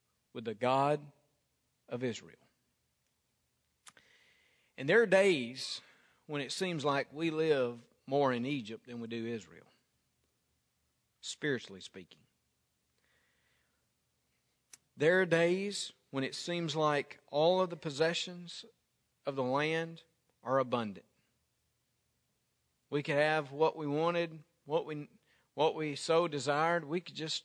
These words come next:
have it. And yet that's not our purpose. Our purpose is not caught up in Egyptian living. Our purpose is caught up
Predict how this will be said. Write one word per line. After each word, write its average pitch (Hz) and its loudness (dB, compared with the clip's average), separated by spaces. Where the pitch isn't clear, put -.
have 151 -2
it. - -12
And 143 -10
yet 156 -6
that's - -2
not 151 0
our 113 0
purpose. - -16
Our 185 4
purpose 196 0
is 127 -6
not 151 2
caught 156 0
up 151 0
in 135 -4
Egyptian 131 -4
living. 101 -4
Our 156 2
purpose - -6
is 113 -14
caught 143 2
up 139 0